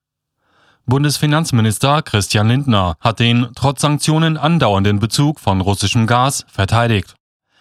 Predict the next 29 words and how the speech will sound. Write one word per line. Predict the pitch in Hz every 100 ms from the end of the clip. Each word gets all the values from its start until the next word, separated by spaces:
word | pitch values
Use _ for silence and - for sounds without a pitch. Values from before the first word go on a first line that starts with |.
| _ -
Energie | 147 143 165 165
sei | 101 98
ohnehin | 123 147 101 104
schon | - 139 127
sehr | 95 92
teuer. | 117 120 104 87 - _ _
Man | 127 135
dürfe | 151 160
sich | 117 98
durch | - 107
Sanktionen | - 110 - 127 135 139 135
nicht | 165 160
selbst | - 90 - -
schwächen, | 117 120 110 85 - _ _
sagte | 117 123 123
er | 135 131
dem | 156
Fernsehsender | 143 101 95 110 110 90 85 92 92
Welt. | 104 101 - _ _ _ _ _
Auch | 135 127
das | - 135
sei | 160 160
Teil | - 95 90
der | 98
Krisenresilienz. | 98 110 123 123 104 95 95 87 82 - _ _ _ _
Zitat: | 123 110 123 131 - _ _ _ _ _ -
„Das | 131
hat | 151 -
natürlich, | 123 - 123 147 156